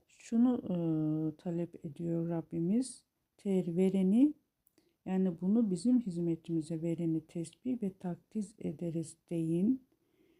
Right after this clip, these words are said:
Yoksa biz bunlara güç yetiremezdik." diyesiniz. Yani Rabbimizin,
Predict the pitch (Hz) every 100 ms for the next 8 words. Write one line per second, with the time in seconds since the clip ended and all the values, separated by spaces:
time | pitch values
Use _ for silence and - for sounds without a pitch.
0 | _ _ _ - 254 262 - 190 226 240
1 | 208 190 180 170 165 160 233 - 175 -
2 | 190 226 214 175 156 - 170 _ - 165
3 | 165 165 - 156 147 - _ _ _ 208
4 | 196 170 165 180 196 - 208 202 190 214
5 | 214